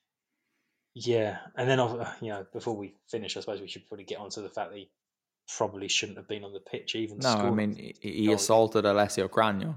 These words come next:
Speaker 2: He, there was a loose ball in the box and Cranio came to claim it and Cristiano stuck his boot in,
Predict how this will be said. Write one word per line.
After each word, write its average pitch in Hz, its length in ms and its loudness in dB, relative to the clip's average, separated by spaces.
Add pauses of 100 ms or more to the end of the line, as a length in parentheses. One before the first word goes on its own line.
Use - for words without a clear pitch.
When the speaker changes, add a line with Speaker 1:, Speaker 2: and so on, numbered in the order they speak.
Speaker 2:
He, 104 200 -2
there - 640 -10
was 107 80 4
a 110 40 6
loose 113 200 8
ball 101 260 10
in 95 100 4
the 95 60 2
box 107 300 6
and 101 100 -2
Cranio 104 320 6
came 101 160 0
to 101 80 -6
claim 101 280 2
it 92 100 -4
and - 100 -12
Cristiano 101 400 -2
stuck 104 220 -4
his 98 120 2
boot 107 320 2
in, 98 220 0